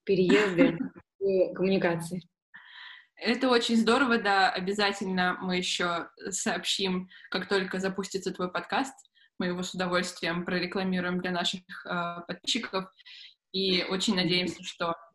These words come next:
Speaker 2: ну, Торгом уже является сейчас магистрантом Американского университета, надеюсь, что ему уже совсем скоро будет о чём рассказать именно о переезде физическом. Уже вся эта ситуация с
Speaker 1: Да.
Speaker 2: пандемией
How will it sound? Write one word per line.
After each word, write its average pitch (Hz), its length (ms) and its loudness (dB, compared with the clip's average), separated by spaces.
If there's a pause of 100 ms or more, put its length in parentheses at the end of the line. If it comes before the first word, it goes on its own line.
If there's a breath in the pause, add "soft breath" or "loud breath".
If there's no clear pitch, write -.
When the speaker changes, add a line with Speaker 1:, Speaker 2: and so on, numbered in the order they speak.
(220)
Speaker 2:
ну, 262 120 6
Торгом 233 360 4
уже 247 300 2 (160)
является 185 560 -2
сейчас 185 520 -8
магистрантом 180 640 -2
Американского 175 600 -8
университета, 220 560 -6 (580)
надеюсь, 220 340 4
что 208 140 -4
ему 196 220 -2
уже 190 180 -2
совсем 190 300 -4
скоро 185 260 -4
будет 180 320 -6 (440 soft breath)
о 202 80 -6
чём 190 200 -2
рассказать 196 440 0
именно 180 200 -2
о 165 60 -2
переезде 180 560 0
физическом. 185 880 -4
Уже 180 180 -8
вся 175 200 -6
эта 175 200 -8
ситуация 175 480 -6
с 185 60 -6
Speaker 1:
Да. 175 80 0
Speaker 2:
пандемией 170 600 -4